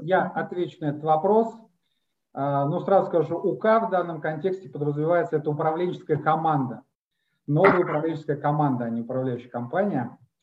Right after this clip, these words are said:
То есть с моим приходом в фонд, это было, м, ну, около года назад, третьего сентября, а, китайские стены между разными там направлениями бизнеса фонда стали, м, усиливаться и возвышаться.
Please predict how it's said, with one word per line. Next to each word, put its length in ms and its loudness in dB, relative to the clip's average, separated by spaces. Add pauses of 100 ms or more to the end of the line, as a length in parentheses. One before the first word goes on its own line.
(420)
То 60 -4
есть 120 -6
с 40 -14
моим 200 -2
приходом 440 0
в 60 -12
фонд, 260 6
это 180 0
было, 560 0 (240)
м, 320 -4
ну, 180 -6 (160)
около 320 2
года 260 0
назад, 460 2
третьего 360 -4
сентября, 720 0 (840)
а, 600 0
китайские 540 -2
стены 380 2
между 400 2
разными 420 -2
там 220 -6
направлениями 500 -2
бизнеса 460 -4
фонда 320 -2
стали, 400 -2
м, 500 -4
усиливаться 680 -2
и 280 -4 (340)
возвышаться. 760 -2